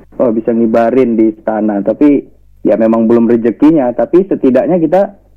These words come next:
dapat kan banyak pelajaran, kita bisa lihat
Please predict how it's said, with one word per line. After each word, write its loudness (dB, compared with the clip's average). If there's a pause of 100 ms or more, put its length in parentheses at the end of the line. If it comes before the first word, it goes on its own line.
dapat -2
kan -2
banyak -2
pelajaran, -2
kita -2
bisa -2
lihat 0